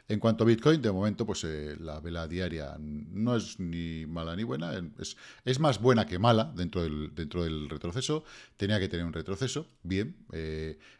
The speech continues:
esto que ha hecho, que está haciendo, hacerle un pequeño curetaje al R S I tanto en diario como en cuatro horas, le ha hecho un curetaje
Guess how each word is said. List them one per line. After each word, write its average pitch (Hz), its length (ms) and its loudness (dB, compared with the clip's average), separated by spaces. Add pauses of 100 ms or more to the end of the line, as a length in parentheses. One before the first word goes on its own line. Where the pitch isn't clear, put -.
(100)
esto 127 260 2
que 165 120 0
ha 165 60 4
hecho, - 260 -6
que 143 80 -4
está 135 160 -2
haciendo, 139 200 2
hacerle 107 280 2
un 110 120 4
pequeño 101 320 0
curetaje 98 460 0
al 78 120 -4
R 85 160 -4
S 90 140 -4
I 90 60 0
tanto 82 320 -6
en 76 80 -4
diario 113 480 -2 (500)
como 101 420 0
en 85 180 -10
cuatro 85 380 -4
horas, 156 240 -4
le 78 60 -4
ha - 20 -6
hecho - 140 -8
un 73 40 -8
curetaje 78 500 -6